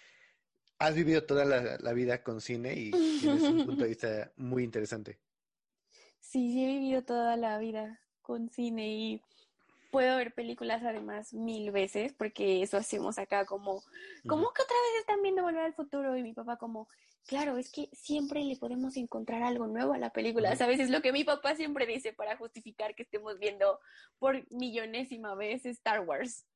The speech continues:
Speaker 1: Ok. Y por ejemplo, ahorita, bueno, entrando un, regresando a la película,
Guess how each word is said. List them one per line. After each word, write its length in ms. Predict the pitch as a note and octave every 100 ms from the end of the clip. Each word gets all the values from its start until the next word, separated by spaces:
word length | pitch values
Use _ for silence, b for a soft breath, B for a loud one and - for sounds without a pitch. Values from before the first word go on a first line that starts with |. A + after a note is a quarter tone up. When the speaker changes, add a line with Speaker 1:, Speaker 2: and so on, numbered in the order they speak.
| _
Speaker 1:
Ok. 160 | B2+ B2+ B2 _ B B B -
Y 100 | C#3+
por 120 | D3
ejemplo, 460 | D3+ C#3+ B2 _ _ _ -
ahorita, 460 | B2+ C3+ - D3
bueno, 240 | C3+ A2+ -
entrando 300 | B2+ C3+ C#3+
un, 120 | C#3+
regresando 420 | - B2 A2 C3+ D3+
a 40 |
la 100 | -
película, 600 | G2+ G#2+ A2+ A#2+ A#2+ -